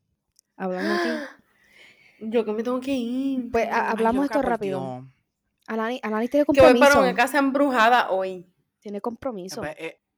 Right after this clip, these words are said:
Speaker 3: ya sabemos que si Alani no llega el sábado que viene, eso es que la tenemos que llamarle un exorcismo, porque se fue con el diablo.
Speaker 1: Ay,
Speaker 2: <laughs>
Speaker 1: Dios
Speaker 2: Mira eso.
Speaker 1: mío.
Speaker 3: Mira que no, ese que nunca las vio porque es verdad, el, el, ustedes se fueron en
Speaker 2: <laughs>
Speaker 3: séptimo y él dijo que llegó para el dos mil catorce.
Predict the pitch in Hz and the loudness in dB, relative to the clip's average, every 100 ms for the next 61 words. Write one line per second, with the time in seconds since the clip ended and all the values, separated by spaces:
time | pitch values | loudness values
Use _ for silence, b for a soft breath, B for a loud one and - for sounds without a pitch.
0 | - 165 160 202 208 214 190 170 147 156 | -6 -2 0 0 -2 -4 -6 -4 -4 -6
1 | 185 208 208 202 202 202 190 202 190 202 | -6 -4 -4 -2 -2 -2 -4 -6 -8 -10
2 | - 175 - 151 147 135 156 - 170 175 | -12 -12 -6 -8 -6 -10 -10 -6 -4 -2
3 | 175 165 156 - 165 - 127 127 117 131 | -2 -2 -4 -4 -6 -6 -8 -6 -4 -6
4 | 139 - 147 156 156 135 123 120 120 117 | -6 -12 -10 -6 -4 -4 -8 -10 -12 -14
5 | - _ _ _ _ _ _ _ _ _ | -18 _ _ _ _ _ _ _ _ _
6 | 208 202 202 302 302 320 214 - 269 175 | -4 -2 6 6 8 6 6 6 6 2
7 | 175 175 175 165 160 _ _ _ 202 262 | -2 -6 -10 -10 -14 _ _ _ -8 -6
8 | 294 247 208 262 254 202 180 196 240 240 | -4 -6 -6 -8 -12 -12 -12 -8 -6 -2
9 | 208 208 226 190 170 190 185 185 175 170 | -2 -2 -4 -6 -6 -4 -4 -6 -8 -10
10 | - 165 160 175 - 160 202 - 202 208 | -10 -10 -10 -12 -8 -8 -6 -2 0 -2
11 | 208 202 196 196 165 156 165 175 165 170 | -6 -8 -6 -6 -6 -6 -6 -6 -4 -4
12 | 170 170 165 147 139 143 139 135 - 151 | -2 -4 -6 -10 -12 -12 -12 -12 -14 -20